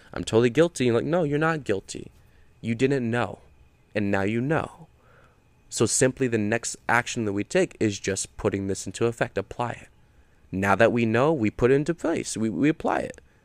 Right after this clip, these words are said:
And we move forward, right? We fix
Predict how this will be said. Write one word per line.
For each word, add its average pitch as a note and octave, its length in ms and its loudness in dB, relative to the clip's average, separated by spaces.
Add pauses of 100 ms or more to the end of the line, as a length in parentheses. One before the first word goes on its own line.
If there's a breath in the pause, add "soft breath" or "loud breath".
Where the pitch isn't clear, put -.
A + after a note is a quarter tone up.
(480 soft breath)
And F#2+ 80 0
we A#2+ 80 4
move D#3+ 220 4
forward, F#3 400 -2
right? A2+ 260 2 (880)
We B2 140 4
fix - 680 0